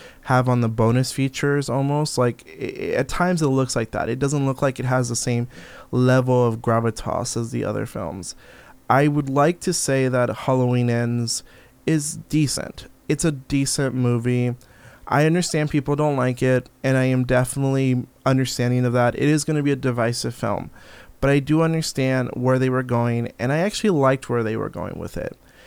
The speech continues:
I would like for there to be a little bit more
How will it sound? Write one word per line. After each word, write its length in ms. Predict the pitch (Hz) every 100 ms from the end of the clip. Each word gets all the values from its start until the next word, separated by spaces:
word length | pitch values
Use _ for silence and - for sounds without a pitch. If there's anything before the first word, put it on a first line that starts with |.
| - - _ 123
I 160 | 139
would 240 | 143 139 131
like 280 | 139 170
for 240 | - - 151
there 220 | 139 135
to 160 | 127 131
be 240 | 131 131
a 80 | 113
little 420 | 135 135 143 143
bit 220 | 135 139
more 720 | 127 127 123 127 123 120 113